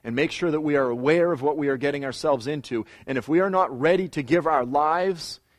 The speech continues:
literally even our families, as martyrs, then we may want to reconsider being a missionary to the Islamic world. Jesus commanded us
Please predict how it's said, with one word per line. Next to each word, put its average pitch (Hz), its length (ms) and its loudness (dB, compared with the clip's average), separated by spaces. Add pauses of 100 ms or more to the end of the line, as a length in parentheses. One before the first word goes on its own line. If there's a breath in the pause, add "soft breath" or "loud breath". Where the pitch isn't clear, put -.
(160)
literally 165 480 2
even 147 220 -2
our 135 100 0
families, 147 760 -2
as 151 260 0
martyrs, 135 580 0 (240 loud breath)
then 139 140 -2
we 151 120 -2
may 175 220 2
want 156 260 -2
to 160 40 0
reconsider 151 640 -2
being 143 400 -4 (240 loud breath)
a 131 100 -2
missionary 139 520 -2
to 135 100 -10
the 139 100 0
Islamic 139 440 -4
world. 131 300 -2
Jesus 151 360 -4
commanded 160 540 -2
us - 380 -6